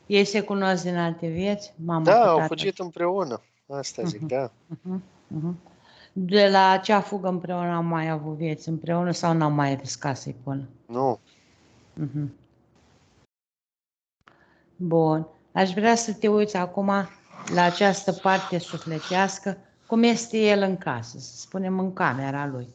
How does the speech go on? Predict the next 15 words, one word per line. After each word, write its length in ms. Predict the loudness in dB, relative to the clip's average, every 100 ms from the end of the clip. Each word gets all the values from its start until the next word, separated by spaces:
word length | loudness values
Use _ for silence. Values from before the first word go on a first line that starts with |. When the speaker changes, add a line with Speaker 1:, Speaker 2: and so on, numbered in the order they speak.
| _ -14
Speaker 1:
acolo 340 | -12 -8 -6
în 100 | -6
casa 320 | -6 -8 -8
în 60 | -10
care 260 | -8 -8
stă, 220 | -10 -14 -20 _ _ _
și 160 | -16
să-mi 220 | -6 -4 -4
spui 280 | -2 2
exact 380 | 2 2 2 0
ce 100 | -2
este 240 | -4 -2 -6
în 100 | -4
prejurul 600 | -2 -2 -2 -2 0 2
lui 200 | 0